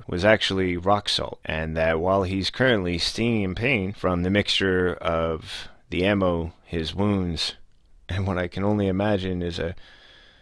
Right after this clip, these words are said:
terrible sensation when salt water strikes it, he's also being repeatedly beaten by the stranger in the Barack Obama mask.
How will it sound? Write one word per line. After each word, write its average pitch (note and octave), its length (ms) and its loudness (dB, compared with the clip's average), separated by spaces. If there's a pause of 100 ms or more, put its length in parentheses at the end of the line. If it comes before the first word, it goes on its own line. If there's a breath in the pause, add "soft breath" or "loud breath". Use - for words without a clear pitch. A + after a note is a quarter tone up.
(200 loud breath)
terrible G#2 320 6
sensation F2+ 720 2
when D#2+ 240 -2
salt A2+ 300 6
water E2 280 0
strikes C#3+ 400 2
it, F#2 160 0 (720)
he's A2 180 0
also B2+ 280 6
being G2 300 2
repeatedly F#2 600 0
beaten E2 400 -2
by D#2+ 160 0
the D#2 80 -6
stranger E2 680 -4
in D#2 240 -4
the D2+ 260 -4
Barack D#2 420 -4
Obama D#2 320 -2
mask. - 480 -12